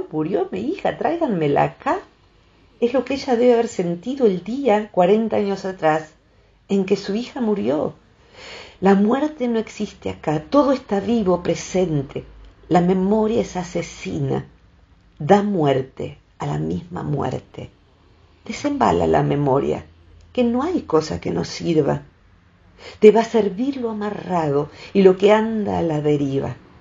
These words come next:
¿Por qué no llorás un poco, vos que estás bailando tanto? Llora bien, abrí los ojos y después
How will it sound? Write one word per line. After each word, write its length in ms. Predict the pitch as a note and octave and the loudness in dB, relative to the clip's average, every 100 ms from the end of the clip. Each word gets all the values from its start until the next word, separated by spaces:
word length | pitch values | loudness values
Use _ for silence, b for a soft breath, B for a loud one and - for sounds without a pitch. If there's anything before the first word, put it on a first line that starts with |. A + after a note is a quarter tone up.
| - - - - - - - - - - | -20 -20 -20 -20 -20 -20 -20 -20 -18 -6
¿Por 180 | A3 | -6
qué 140 | - A#3 | -2 0
no 140 | A#3 | 0
llorás 680 | A3+ G3+ F3 D3 C#3 - - | 0 0 4 4 2 -4 -6
un 160 | D3 | -6
poco, 520 | D3 C#3 C3 - - - - - - - | -4 -6 -6 -8 -14 -14 -18 -20 -20 -8
vos 180 | E3 F3 | -4 -2
que 120 | E3+ | -2
estás 300 | D#3+ F3 D3 | -2 -4 -2
bailando 680 | C#3 D#3 D#3 D#3 E3 D#3+ D#3 | 0 2 2 2 0 2 2
tanto? 640 | - C#3 C3+ C3+ - - - - - - - - - | 2 -2 0 -6 -8 -12 -14 -16 -16 -14 -14 -14 -10
Llora 280 | - B3+ C#4 | -2 2 2
bien, 420 | C#4+ C#4+ C4+ D3+ - - - B B B - | 0 0 2 0 -2 -8 -8 B B B 2
abrí 400 | G#3+ - C#4 D4+ | 2 4 4 4
los 340 | F3+ F3 - | 4 2 -2
ojos 640 | D3 - - - - - - - - - - - - - | -6 -6 -8 -8 -8 -10 -10 -10 -10 -10 -10 -10 -12 -6
y 120 | A3+ G3 | 0 2
después 680 | G3+ - - F#3 E3 - | 2 0 2 2 2 -8